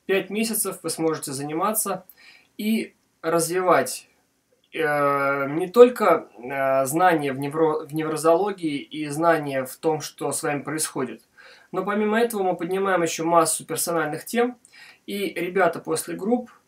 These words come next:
а, понимают, что они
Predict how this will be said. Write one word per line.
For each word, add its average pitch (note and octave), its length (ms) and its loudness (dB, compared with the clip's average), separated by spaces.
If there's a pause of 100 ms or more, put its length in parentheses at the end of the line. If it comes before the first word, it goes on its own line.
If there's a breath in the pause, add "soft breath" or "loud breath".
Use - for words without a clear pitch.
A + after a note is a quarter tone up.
(360)
а, C3+ 1300 4
понимают, F#3+ 560 0
что - 420 -4
они F3+ 320 -4